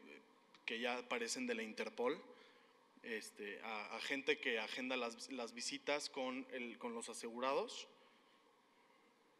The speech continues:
para poder ir, ir a inspeccionar su vehículo y poder liberar la póliza y así evitar el fraude de robo. Ahorita en lo que me conecto, que estoy teniendo unos problemas técnicos,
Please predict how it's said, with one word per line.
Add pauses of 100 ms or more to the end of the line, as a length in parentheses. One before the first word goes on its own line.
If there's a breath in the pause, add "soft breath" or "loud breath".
(440)
para
poder
ir,
ir
a
inspeccionar
su
vehículo
y
poder
liberar
la
póliza (340 loud breath)
y
así
evitar
el
fraude
de
robo. (880 loud breath)
Ahorita
en
lo
que
me
conecto,
que
estoy
teniendo
unos
problemas
técnicos,